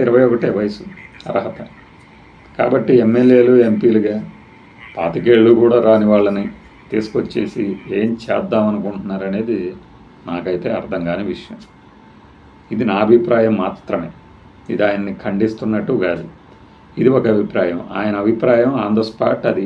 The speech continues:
యథాలాపంగా వచ్చిందో ఎప్పటి నుంచో ఉన్నదైతే నాకైతే తెలియదు, కానీ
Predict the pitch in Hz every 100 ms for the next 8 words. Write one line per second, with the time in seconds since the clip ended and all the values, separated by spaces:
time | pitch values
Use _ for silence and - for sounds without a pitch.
0 | 92 85 110 110 101 110 107 104 98 -
1 | 101 120 - - - - - 95 - 117
2 | 113 107 110 104 101 101 92 104 92 92
3 | 101 - - 90 90 87 90 107